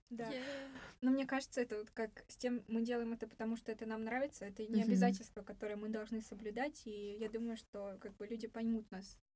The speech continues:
Speaker 3: Да, в
Speaker 1: Вот.
Speaker 3: общем, мы правда вас очень любим за то, что вы уделяете нам внимание и время.
Speaker 1: Да.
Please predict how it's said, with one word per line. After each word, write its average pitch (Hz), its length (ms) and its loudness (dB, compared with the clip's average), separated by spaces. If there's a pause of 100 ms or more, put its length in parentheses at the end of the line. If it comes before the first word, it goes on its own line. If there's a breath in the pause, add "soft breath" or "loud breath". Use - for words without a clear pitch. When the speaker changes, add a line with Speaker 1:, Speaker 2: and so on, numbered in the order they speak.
(300 loud breath)
Speaker 3:
Да, 208 260 6
в 185 40 2
Speaker 1:
Вот. 202 80 6
Speaker 3:
общем, 208 480 0 (140)
мы 208 160 6
правда 208 340 4
вас 202 220 2
очень 208 280 0
любим 196 340 2
за 196 120 2
то, 196 160 0
что - 200 -6
вы 196 140 0
уделяете 185 500 0
нам 175 200 0
внимание 170 480 0
и 202 40 -2
время. 277 560 4 (140)
Speaker 1:
Да. 220 160 -10